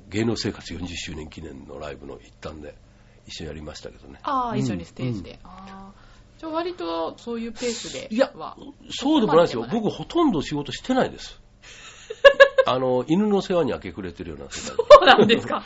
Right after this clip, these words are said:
Speaker 1: <laughs> いや、本当にね、みんな、「どう、何してんの？」って言うから、「いや、いろいろやることあって」と思いつつ、そうですね。
Speaker 2: 犬の世話？
Speaker 1: うん。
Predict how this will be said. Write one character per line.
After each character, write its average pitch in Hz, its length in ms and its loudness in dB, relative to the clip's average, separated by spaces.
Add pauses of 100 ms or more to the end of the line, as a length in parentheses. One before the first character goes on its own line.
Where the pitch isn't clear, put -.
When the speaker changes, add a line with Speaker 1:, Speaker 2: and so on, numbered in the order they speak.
Speaker 1:
<laughs> - 80 -10
い - 20 6
や、 156 80 6
本 208 200 2
当 202 100 -2
に 175 80 0
ね、 107 140 0
み 104 200 -2
ん 170 60 -8
な、 151 120 -8
「ど 101 140 -10
う、 87 80 -10
何 233 300 0
し - 80 -4
て 113 120 -4
ん 95 60 -8
の？」 92 80 -8
っ - 20 -20
て - 120 -18
言 76 80 -16
う 76 80 -16
か - 40 -20
ら、 - 0 - (540)
「い 95 60 0
や、 90 60 -8
い - 20 -8
ろ 117 140 -4
い 120 100 -2
ろ 110 60 -2
や 107 60 -2
る 107 80 -10
こ 104 120 -10
と 80 160 -10
あ 80 40 -8
っ 78 40 -12
て」 71 400 -18
と 71 100 -18
思 76 140 -16
い 76 80 -16
つ - 120 -20
つ、 80 280 -16 (960)
そ 208 200 -6
う - 20 -10
で 104 80 -8
す 98 100 -10
ね。 82 300 -8 (600)
Speaker 2:
犬 214 260 -4
の 277 100 -8
世 226 200 -12
話？ 220 140 -16 (160)
Speaker 1:
う 202 140 4
ん。 123 40 2